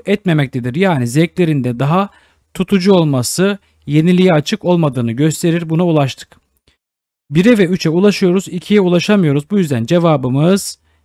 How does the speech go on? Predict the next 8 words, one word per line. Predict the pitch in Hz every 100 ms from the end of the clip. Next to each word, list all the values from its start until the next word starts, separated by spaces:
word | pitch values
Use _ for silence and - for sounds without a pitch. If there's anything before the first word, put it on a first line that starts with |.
| _
B | 123 165 208
şıkkı | 196 160 - - 147 147 143 _ -
olacaktır. | 139 123 123 - - - - _ _ _ _ _ _ _ _ _ _ _ _ _ _ _ _ 147
Dokuzuncu | 190 - 208 214 220
sorumuzdayız. | 196 185 170 147 147 127 - - -
Bu | 240
parçadan | - 202 196 196 190
hareketle | 175 175 170 165 - 135